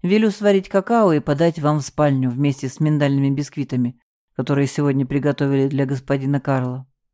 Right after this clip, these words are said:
"Не стоит лишать хозяина замка еды",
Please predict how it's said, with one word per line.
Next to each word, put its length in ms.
"Не 160
стоит 400
лишать 340
хозяина 460
замка 320
еды", 500